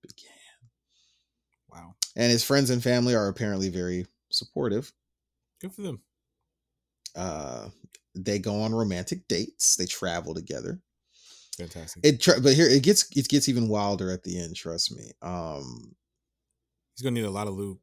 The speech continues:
Speaker 2: You know what I'm saying? That plastic is gonna get
Speaker 1: well,
Speaker 2: rough.
Speaker 1: they've got heating functions, so
Speaker 2: He could burn his dick. You know what I mean?
Speaker 1: Margot is different. Margot never reproaches me when I'm busy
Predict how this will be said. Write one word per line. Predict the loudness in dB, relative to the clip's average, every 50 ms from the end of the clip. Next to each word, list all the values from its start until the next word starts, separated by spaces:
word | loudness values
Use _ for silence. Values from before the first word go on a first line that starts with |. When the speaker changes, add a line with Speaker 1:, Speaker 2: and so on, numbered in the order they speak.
| _ _ _ _ _ _ _ _ _ _ -16 -12
Speaker 2:
You | -10
know | -10
what | -10
I'm |
saying? | -10 -8 -8 -8 -8
That | -8 -8
plastic | -8 -8 -8 -8 -10 -12
is | -14 -16 -16
gonna | -14 -8 0
get | 4
Speaker 1:
well, | 6 6
Speaker 2:
rough. | 6 8
Speaker 1:
they've | 6 6 6
got | 6 4 4 4
heating | 2 0 0 -2 -2
functions, | -6 -8 -12 -10 -10 -12 -12 -12 -12 -8 -8 -6 -2
so | 0 0 0 0 -2 -6 -10 -12 -12 -14 -18 _ _ _ _ _ _ _ _ -20 _ _ -20 -20 -20 -20 -20 -20
Speaker 2:
He | -16 -10
could | -10 -10 -8 -8
burn | -8 -8 -6 -6
his | -6 -6
dick. | -6 -6 -6 -8 _ _ _ _ _ _ _ _ _ _ _ _ _ _
You | -8 -8 -6
know | -4 0
what |
I | 4
mean? | 6 8
Speaker 1:
Margot | 8 8 8 8 8 10 8
is | 8 6 6
different. | 6 6 6 6 4 -2 -8 -6 0
Margot | 4 6 8 10 10 10
never | 10 8 8 8 6 6
reproaches | 4 4 2 2 2 2 2 4 2 0 0 2
me | 2 4 4
when | 4 4 2
I'm | 2 0 0
busy | 0 0 0 0 0 -2 -2 0 0 0 -2